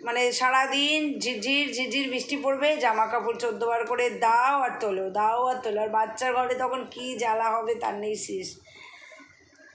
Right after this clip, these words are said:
এই জন্যে বলে কোনো কিছুই মানে বেশি ভালো না, মোটামুটি হলে ঠিক আছে।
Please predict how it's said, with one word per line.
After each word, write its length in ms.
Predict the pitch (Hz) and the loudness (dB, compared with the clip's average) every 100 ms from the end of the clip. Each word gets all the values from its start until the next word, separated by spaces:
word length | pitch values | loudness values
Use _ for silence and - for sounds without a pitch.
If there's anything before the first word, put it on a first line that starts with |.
| - _ - - 415 - - 659 _ _ - - - _ - - | -20 _ -10 -8 -8 -14 -20 -20 _ _ -20 -20 -20 _ -12 -2
এই 180 | 226 | 0
জন্যে 200 | 254 277 | 2 2
বলে 220 | 262 247 226 | 4 4 4
কোনো 280 | 240 247 | 0 0
কিছুই 300 | 240 262 277 | 0 -2 0
মানে 200 | 277 254 | 2 2
বেশি 320 | 226 226 214 233 | 4 2 2 0
ভালো 240 | 214 196 | 2 0
না, 200 | 185 185 | -2 -6
মোটামুটি 580 | 196 220 247 262 254 269 | -6 -4 -2 0 0 2
হলে 240 | 262 294 | 2 0
ঠিক 180 | 277 190 | -2 -4
আছে। 260 | 185 175 | -6 -6